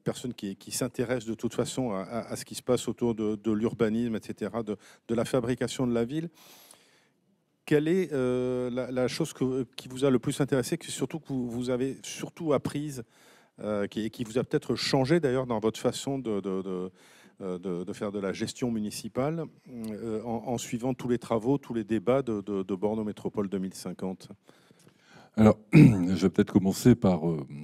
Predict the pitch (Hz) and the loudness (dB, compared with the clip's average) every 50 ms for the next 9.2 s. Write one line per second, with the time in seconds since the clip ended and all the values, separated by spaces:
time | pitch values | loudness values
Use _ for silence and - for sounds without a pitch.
0 | 82 85 90 101 107 101 - - - 175 147 127 113 104 95 90 87 85 - - | -10 -8 -6 -4 -4 -4 -6 2 6 8 8 8 6 4 0 -2 -2 -4 -4 2
1 | 104 113 113 110 95 80 92 87 - - - - - - - - - 101 104 117 | 4 8 8 8 8 6 4 2 2 -2 -8 -14 -14 -14 -14 -4 2 6 8 8
2 | 120 117 123 123 147 160 160 - - - 104 90 - 110 120 123 117 - - - | 8 8 10 10 10 10 8 6 6 6 6 8 8 10 10 10 8 6 4 4
3 | 101 101 98 90 87 - 110 104 92 - 135 151 143 110 98 92 92 - - 98 | 6 6 6 6 6 6 6 6 8 10 10 10 10 10 10 8 8 6 4 2
4 | 87 87 90 92 98 101 98 98 90 - - 92 92 90 - - 104 95 - - | 4 4 4 6 8 8 6 6 4 4 4 4 4 4 6 6 4 4 4 4
5 | - 101 85 92 101 98 87 - 90 90 85 87 90 - - 120 117 117 113 90 | 4 4 6 6 4 4 4 2 -2 -2 -2 -2 -2 0 4 6 6 6 6 4
6 | 82 87 - - - 101 85 82 87 78 - - - - - - - - _ - | 2 0 0 0 -2 0 2 2 2 0 0 -4 -14 -20 -20 -20 -20 -20 _ 2
7 | 85 95 - - 98 - - 113 110 - - 92 85 - - - 110 101 - 113 | 4 4 4 4 2 4 6 6 6 6 6 0 -2 2 4 4 4 6 4 2
8 | 98 - - 101 98 98 92 - - 98 - - 107 95 101 117 120 120 107 98 | 2 2 2 2 2 2 0 0 -2 -4 -2 -2 0 4 6 8 8 8 8 6
9 | 82 87 92 | 4 2 0